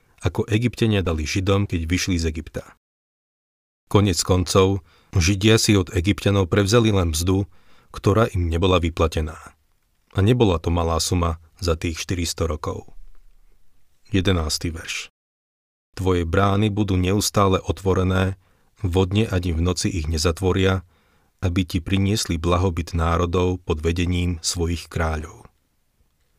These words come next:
Spasené národy sveta prídu do Jeruzalema. Dvanásty verš. "Národ a kráľovstvo, čo ti nebudú slúžiť, budú zničené,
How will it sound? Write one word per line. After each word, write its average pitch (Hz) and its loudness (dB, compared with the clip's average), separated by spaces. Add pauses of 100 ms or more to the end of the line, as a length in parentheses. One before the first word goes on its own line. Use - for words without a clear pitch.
(760)
Spasené 117 4
národy 113 2
sveta 92 0 (320)
prídu 90 0
do 90 0
Jeruzalema. 82 -4 (760)
Dvanásty 90 0
verš. - -12 (880)
"Národ 104 6
a 110 6
kráľovstvo, 90 0
čo - -2
ti - 0
nebudú 98 2
slúžiť, 92 -2
budú 95 0
zničené, 98 0